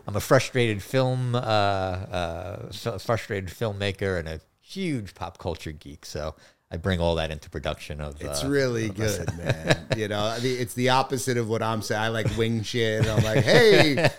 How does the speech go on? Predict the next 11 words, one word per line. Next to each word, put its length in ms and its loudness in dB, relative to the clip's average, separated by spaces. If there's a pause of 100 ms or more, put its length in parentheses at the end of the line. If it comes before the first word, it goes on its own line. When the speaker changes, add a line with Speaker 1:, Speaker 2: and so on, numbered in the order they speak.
(260)
Speaker 2:
guys, 280 2
how's 220 4
it 60 -4
going, 260 6
everybody? 500 4
It's 140 -2
Friday." 480 4 (520)
<laughs> 480 -10
Jesse 380 -6
is 200 -10 (380)
creating, 720 -10